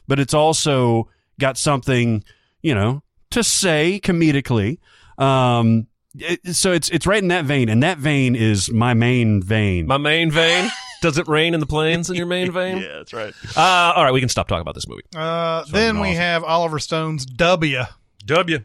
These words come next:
Speaker 2: Poppy.
Speaker 3: Uh,
Speaker 2: Bushy. Poppy Bushy.
Speaker 3: Jo-, this is Josh Brolin playing George W. Bush. Oliver Stone, it feels like he made this movie purely because he had made two other president movies.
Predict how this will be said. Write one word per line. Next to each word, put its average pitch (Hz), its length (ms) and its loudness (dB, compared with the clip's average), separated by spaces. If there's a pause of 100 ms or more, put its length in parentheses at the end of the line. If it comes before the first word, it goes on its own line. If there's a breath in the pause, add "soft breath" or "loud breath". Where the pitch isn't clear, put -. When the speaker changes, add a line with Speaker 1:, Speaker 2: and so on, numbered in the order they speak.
(260)
Speaker 2:
Poppy. 254 400 0 (160)
Speaker 3:
Uh, 180 560 2
Speaker 2:
Bushy. 285 340 4
Poppy 247 340 2
Bushy. 180 460 -2
Speaker 3:
Jo-, 170 380 4 (320)
this 175 160 -2
is 170 240 -2
Josh 170 320 2
Brolin 170 400 0
playing 160 340 0
George 175 380 -2
W. 147 400 -2
Bush. 165 300 0
Oliver 277 320 0
Stone, 233 560 0 (1300 loud breath)
it 202 220 -16
feels 269 380 -6
like 226 240 -4
he 190 140 -6
made 170 380 -4
this 147 220 -6
movie 143 380 -8
purely 208 640 -4
because 147 400 -4
he 151 140 -6
had 135 160 -6
made 135 480 -6
two 185 260 -4
other 151 240 -2
president 123 480 -6
movies. 110 520 -18